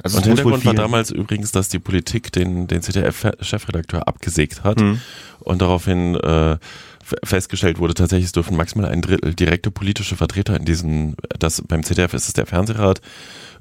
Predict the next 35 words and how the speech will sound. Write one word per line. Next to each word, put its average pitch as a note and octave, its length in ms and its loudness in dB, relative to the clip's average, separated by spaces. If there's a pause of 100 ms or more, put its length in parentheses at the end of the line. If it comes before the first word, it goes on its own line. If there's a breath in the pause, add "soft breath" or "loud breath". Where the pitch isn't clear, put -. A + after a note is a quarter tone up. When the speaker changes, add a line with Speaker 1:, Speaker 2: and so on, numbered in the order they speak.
(100)
Speaker 2:
ähm, E2 540 4
sein. F2 240 0
Das G2+ 140 0
ist B2 100 -2
aber A2 120 2
übrigens G#2+ 300 -2
auch - 160 0
ganz F2+ 140 -2
spannend, F2 260 0
das F#2+ 100 0
ist - 140 -2
beim F2+ 160 2
M F#2 220 2
D F2 80 0
R E2 180 2
mittlerweile A2 480 2
nicht A#2+ 320 -4
umgesetzt, F2+ 760 0
weil E2+ 160 4
nämlich F#2 260 0
der F#2 160 2
M F2+ 100 -2
D F#2+ 80 0
R F#2+ 60 0
eine E2+ 200 2
Dreiländeranstalt F#2+ 920 0
ist - 220 -2 (520 loud breath)
und - 260 2
alle A#2+ 220 2
drei D#2 240 2
Bundesländer, D#2+ 580 2
Thüringen, A2 460 -2
Sachsen-Anhalt F#2 720 0
und E2 160 -6
Sachsen, G#2 520 0